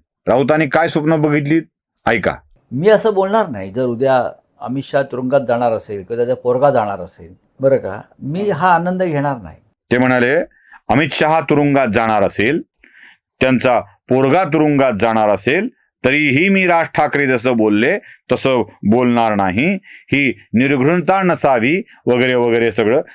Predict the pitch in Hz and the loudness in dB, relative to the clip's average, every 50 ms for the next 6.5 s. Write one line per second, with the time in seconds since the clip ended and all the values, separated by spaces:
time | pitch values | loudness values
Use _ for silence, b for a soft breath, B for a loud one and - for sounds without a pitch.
0 | B - - 110 113 113 120 117 110 107 87 104 104 101 - 160 190 175 123 104 | B -4 -2 0 0 2 2 2 0 0 0 0 -2 0 0 0 0 2 2 0
1 | 92 80 69 69 - _ _ _ B B B B B B B B B B - 123 | 0 -2 -4 -8 -16 _ _ _ B B B B B B B B B B -2 0
2 | 135 147 147 180 202 226 269 440 - - _ _ _ b b b b b b b | 0 2 0 0 0 0 0 -2 -4 -6 _ _ _ b b b b b b b
3 | b - - 147 151 160 156 190 208 196 190 190 175 170 185 190 190 175 202 202 | b -4 -2 0 0 0 0 0 2 0 0 0 0 0 0 0 0 0 0 -2
4 | 175 - 190 156 143 156 180 185 175 175 160 147 190 196 202 202 - - _ - | 0 0 -2 -2 0 0 0 0 0 0 0 0 0 0 -2 -4 -6 -8 _ -2
5 | 123 135 170 185 170 - - 196 185 185 190 190 190 180 180 175 175 165 - 185 | 0 0 0 0 -2 -2 0 0 0 2 2 0 0 0 0 0 0 0 0 0
6 | 185 180 175 170 185 185 175 165 160 | 0 0 2 2 2 2 2 2 0